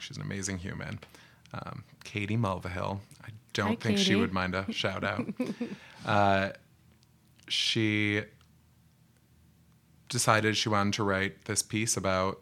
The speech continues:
Speaker 1: is it safe to be out in our school? And she convinced her classmates that that's what they were gonna create a piece of theater about. And they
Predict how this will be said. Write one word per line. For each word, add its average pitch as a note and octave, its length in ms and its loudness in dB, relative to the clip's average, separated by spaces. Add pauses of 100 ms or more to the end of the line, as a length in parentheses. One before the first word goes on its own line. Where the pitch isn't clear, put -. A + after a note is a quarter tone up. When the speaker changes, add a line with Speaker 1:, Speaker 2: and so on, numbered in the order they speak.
(100)
Speaker 1:
is G#2 220 0
it G2+ 220 0 (840)
safe G#2 340 2
to A2 100 -4
be G2+ 340 -2
out - 560 0
in G#2 160 -4
our F#2+ 140 -2
school? - 520 -2 (760)
And G2 680 0 (100)
she G2+ 420 0
convinced G2 720 -4 (500)
her - 240 -4
classmates G#2+ 600 0
that G2+ 160 -2
that's G2 260 -2
what G2 280 -2
they G#2 100 -2
were F#2+ 100 -2
gonna F#2+ 180 -2
create F#2+ 240 -2
a F#2+ 60 -4
piece - 240 -2
of F#2+ 80 -10
theater F#2+ 320 -4
about. G#2 340 2
And G2 80 -6
they F#2+ 140 -6